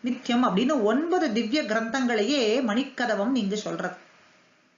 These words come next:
கதவு எப்படி பதார்த்தங்களுக்கு ரட்சகமா இருக்கோ, அப்படித்தான் இந்த திவ்ய கிரந்தங்களும் மறைப்பொருள் வேதத்துக்கு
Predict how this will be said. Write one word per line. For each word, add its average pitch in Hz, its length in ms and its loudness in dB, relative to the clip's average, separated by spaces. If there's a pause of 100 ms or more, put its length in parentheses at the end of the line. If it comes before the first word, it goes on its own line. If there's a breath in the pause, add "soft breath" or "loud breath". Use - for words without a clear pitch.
(580)
கதவு 339 520 0
எப்படி 320 340 0
பதார்த்தங்களுக்கு 285 920 0
ரட்சகமா 294 680 0
இருக்கோ, 240 440 0
அப்படித்தான் 294 640 0
இந்த 269 180 -2
திவ்ய 220 340 -2
கிரந்தங்களும் 240 960 -2 (600 soft breath)
மறைப்பொருள் 285 680 0 (420)
வேதத்துக்கு 311 580 0